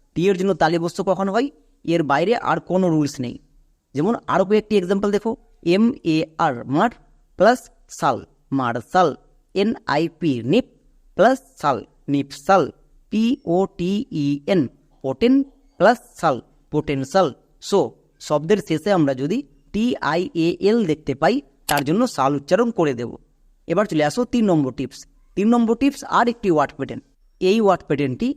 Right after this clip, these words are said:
নাইনটি নাইন পার্সেন্ট স্টুডেন্ট জানছো না। এটা হচ্ছে সেন্ট, এর জন্য উচ্চারণ করতে হয় টি আই ই এন টি। সেন্ট। এর ক্ষেত্রে নিয়ম হচ্ছে টি এর পরে যদি আইই থাকে তাহলে টি এর জন্য তালিবস্য হয়ে যায়। এবার উপরে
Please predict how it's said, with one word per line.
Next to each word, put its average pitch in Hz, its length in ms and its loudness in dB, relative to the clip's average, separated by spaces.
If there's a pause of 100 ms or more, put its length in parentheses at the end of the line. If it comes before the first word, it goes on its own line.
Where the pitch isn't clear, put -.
(260)
নাইনটি 170 340 0
নাইন 156 260 0
পার্সেন্ট 185 420 -2 (120)
স্টুডেন্ট 160 360 -2 (120)
জানছো 151 360 0
না। 120 120 -8 (480)
এটা 160 180 0
হচ্ছে 170 260 -2 (380)
সেন্ট, 139 300 0 (340)
এর 170 160 0
জন্য 196 180 2
উচ্চারণ 180 340 0
করতে 156 220 -2
হয় 214 180 2 (140)
টি 185 140 -2 (220)
আই 147 180 -2 (280)
ই - 20 -2 (280)
এন 139 100 -2 (160)
টি। 180 100 0 (300)
সেন্ট। 180 280 2 (360)
এর 175 140 -2
ক্ষেত্রে 226 280 0
নিয়ম 156 200 2
হচ্ছে 226 200 -2 (400)
টি 202 100 -4 (120)
এর 262 80 2 (120)
পরে 147 220 0 (340)
যদি 160 160 0 (260)
আইই 220 340 -2 (100)
থাকে 139 240 -2 (400)
তাহলে 175 360 0
টি 170 140 -4
এর 139 120 -4
জন্য 190 140 0 (160)
তালিবস্য 156 400 0 (140)
হয়ে 127 220 -4
যায়। 117 120 -6 (560)
এবার 165 220 0 (180)
উপরে 185 200 -2